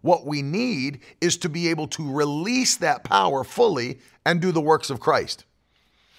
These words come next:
And so Jesus said to them, "What you're looking for is more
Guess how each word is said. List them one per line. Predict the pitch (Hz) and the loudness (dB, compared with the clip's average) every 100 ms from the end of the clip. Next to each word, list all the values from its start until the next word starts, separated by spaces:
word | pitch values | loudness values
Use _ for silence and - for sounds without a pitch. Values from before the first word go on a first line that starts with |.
| - | -4
And | 170 190 | 0 2
so | 196 | 2
Jesus | 156 135 202 147 147 | 2 0 -2 -2 -2
said | - 233 | 0 0
to | 175 | 0
them, | 127 131 147 - - | -2 -2 -4 -10 -6
"What | 131 214 202 | 0 2 0
you're | 175 175 | -2 2
looking | 196 240 190 147 | 4 4 2 -6
for | 110 113 123 147 - | -6 -2 0 0 -2
is | 147 101 | -4 -2
more | 131 147 180 185 196 180 | -4 0 0 2 0 -2